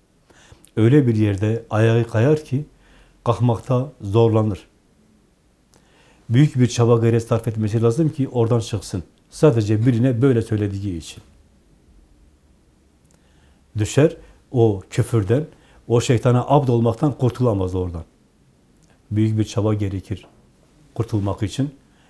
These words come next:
Bu da onun cezasıdır. Resulullah Efendimiz buyurdu aleyhissalatü vesselam, "Hiç kimseyle alay etmeyin. Kimsenin günahından dolayı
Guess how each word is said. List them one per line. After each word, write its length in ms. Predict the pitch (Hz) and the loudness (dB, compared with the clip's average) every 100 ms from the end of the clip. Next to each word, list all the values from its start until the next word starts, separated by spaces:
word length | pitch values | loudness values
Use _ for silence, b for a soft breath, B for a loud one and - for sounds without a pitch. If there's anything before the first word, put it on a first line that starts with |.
| b | b
Bu 120 | 127 | 2
da 100 | 147 | 4
onun 200 | 139 127 | 4 4
cezasıdır. 600 | 120 110 107 101 104 78 - _ _ _ _ _ _ _ _ b b b b b b b b b - | 2 0 0 -4 -6 -6 -18 _ _ _ _ _ _ _ _ b b b b b b b b b -8
Resulullah 260 | 113 127 135 | -4 0 0
Efendimiz 440 | 120 101 98 92 | 0 -2 -2 -4
buyurdu 280 | 95 95 135 | -4 -4 -4
aleyhissalatü 480 | 113 101 - 98 104 | -4 -6 -6 -6 -4
vesselam, 360 | 98 110 113 147 _ b b b b | -6 -4 -4 -6 _ b b b b
"Hiç 140 | 123 - | -6 2
kimseyle 640 | 160 156 117 107 117 131 - - | 2 4 2 2 2 -2 -8 -2
alay 340 | 117 117 117 | 2 4 2
etmeyin. 400 | 117 95 80 73 _ _ _ _ _ _ _ _ _ _ _ b b b b b b b _ _ _ _ | 0 -2 -6 -8 _ _ _ _ _ _ _ _ _ _ _ b b b b b b b _ _ _ _
Kimsenin 520 | - 160 117 113 107 | -2 0 2 2 2
günahından 640 | 117 110 107 117 127 143 | 2 0 0 0 2 2
dolayı 480 | 107 107 104 113 151 | 2 0 2 2 0